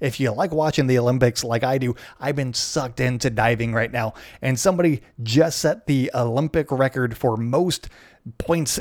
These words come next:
in a diving performance, and it was amazing. There was zero splashes, and I wish I could have placed some money on that. So don't be like me. Don't sit on the sidelines anymore, as this is your chance to get into the game. As teams continue their pushes for the postseason,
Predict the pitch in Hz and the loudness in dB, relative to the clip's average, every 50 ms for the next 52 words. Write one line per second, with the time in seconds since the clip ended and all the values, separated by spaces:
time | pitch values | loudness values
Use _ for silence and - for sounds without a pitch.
0 | - - 143 139 135 120 123 131 139 135 139 139 127 123 131 123 113 135 135 127 | 0 2 2 2 4 4 4 4 4 4 4 2 2 2 2 2 4 4 4 4
1 | 127 123 120 113 - 131 127 131 131 127 120 113 131 117 123 127 123 120 110 107 | 2 0 0 0 0 0 2 2 2 2 2 0 0 0 2 2 2 0 0 -2
2 | 107 104 120 123 117 101 107 113 117 110 135 285 311 - 160 135 - - - 131 | -4 -2 -2 -2 -2 -4 -4 -4 -4 0 2 4 4 4 4 2 0 -2 0 0
3 | 127 127 117 - 135 120 123 107 98 101 107 117 143 156 - 160 127 123 - 139 | 0 2 2 0 0 0 0 -2 -2 -2 -2 0 0 0 2 2 0 0 2 0
4 | 131 120 - 123 120 - - 127 120 113 113 113 117 117 110 107 110 110 107 117 | 0 2 2 0 -2 -2 -2 -4 -2 -2 0 0 0 -2 -2 -2 -2 -2 -4 -4
5 | - - _ - - 131 123 123 123 170 190 170 139 160 151 147 135 131 127 110 | -6 -10 _ -2 2 2 4 6 6 4 4 4 4 6 6 8 8 6 6 4
6 | 120 123 120 120 117 110 120 123 143 143 - - 135 127 131 120 117 117 - 139 | 4 2 2 2 2 2 4 4 4 2 2 4 4 6 6 4 2 2 2 2
7 | 120 113 110 113 117 120 117 127 120 120 120 120 120 120 127 131 123 113 147 160 | 4 4 4 2 2 2 4 4 4 4 4 4 4 4 4 2 2 2 2 2
8 | - - 151 131 107 104 110 127 135 135 131 131 117 - - 143 135 131 135 - | 2 2 0 0 0 0 0 2 2 2 2 0 -2 -2 -2 0 0 0 -2 -2
9 | - - 113 117 120 127 - - 160 156 147 - 139 127 120 110 120 123 127 127 | -2 -2 0 0 0 0 0 0 0 0 0 0 0 0 0 0 2 2 2 2
10 | 123 127 127 123 127 123 120 - - 190 202 190 165 127 - - - - - - | 0 0 0 0 0 -2 -4 -6 -4 -2 -2 0 -2 -2 -6 -12 -20 -20 -12 0
11 | - 165 151 143 - 202 240 226 208 170 180 175 165 147 - - 180 165 - 175 | 2 2 2 4 2 0 0 0 2 2 2 2 0 0 -2 -2 -2 0 0 0
12 | 156 131 - - - 156 160 160 147 135 - - 143 135 131 - - 135 131 117 | 0 0 -2 -4 -2 2 2 2 2 0 0 -2 0 0 0 0 0 0 0 0
13 | 123 135 127 | -2 -4 -4